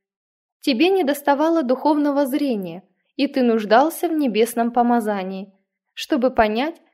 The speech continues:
что дело Божье было начато благодаря жертвенности, и только благодаря жертвенности оно может осуществляться. В издательстве работали люди,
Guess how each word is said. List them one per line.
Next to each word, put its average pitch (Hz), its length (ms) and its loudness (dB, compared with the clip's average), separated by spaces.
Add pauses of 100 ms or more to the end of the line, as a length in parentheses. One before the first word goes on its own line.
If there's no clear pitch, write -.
(140)
что - 260 0
дело 311 340 4
Божье 285 460 0
было 233 240 4
начато 254 640 -2
благодаря 233 640 2
жертвенности, 208 1000 -4 (240)
и 240 100 0
только 285 500 -2
благодаря 214 600 0
жертвенности 202 880 -6 (220)
оно 214 240 -2
может 269 460 -2
осуществляться. 202 1120 -6 (1120)
В 226 180 2
издательстве 302 720 0
работали 269 560 2
люди, 220 520 -2